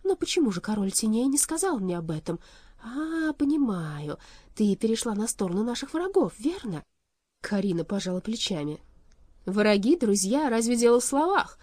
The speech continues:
Заруби себе на своём носу заплатки, милый изумрудик. Я всегда на своей собственной стороне, и я очень не люблю проигрывать.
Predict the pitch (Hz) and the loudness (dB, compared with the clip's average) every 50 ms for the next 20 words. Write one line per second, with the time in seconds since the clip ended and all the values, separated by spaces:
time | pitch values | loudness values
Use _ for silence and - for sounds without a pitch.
0 | - - - - - - _ - 415 453 440 440 403 392 381 - - 302 311 320 | -20 -20 -20 -20 -20 -10 _ 2 4 6 6 8 10 8 8 8 6 4 4 6
1 | 311 302 311 302 - - 330 311 311 311 285 294 302 311 311 - - 294 277 311 | 6 6 6 6 4 4 4 4 4 6 8 8 8 8 6 4 2 2 2 2
2 | 320 - 370 311 190 - - 185 185 202 196 170 170 175 185 208 254 277 277 233 | 0 2 2 0 0 0 0 -2 0 2 2 2 2 2 2 4 6 6 6 6
3 | 165 147 - - - - - - - - - - - 277 302 302 294 285 - 320 | 4 0 -2 -6 -10 -12 -20 -20 -20 -20 -12 -2 2 4 4 4 4 4 2 2
4 | 262 240 240 285 277 269 277 269 - 302 311 339 381 359 220 175 - - 349 - | 2 2 2 2 4 4 4 2 2 2 2 4 4 4 4 2 2 0 0 -2
5 | - - 175 165 156 - - - 160 156 156 156 156 151 156 - - - - _ | -4 -6 -6 -4 -4 -4 -4 -4 -4 -2 -2 -2 -2 -4 -6 -10 -16 -20 -20 _
6 | - - - - 302 311 311 311 294 285 - - - - 539 523 - - - 247 | -20 -12 -4 2 6 6 6 6 6 4 2 0 2 2 2 2 2 0 0 2
7 | 226 226 226 220 226 214 214 226 214 208 240 233 240 240 208 175 175 170 160 151 | 2 4 4 4 4 4 4 4 2 2 2 2 2 2 2 2 2 0 0 0
8 | 151 - - - | -2 -4 -6 -8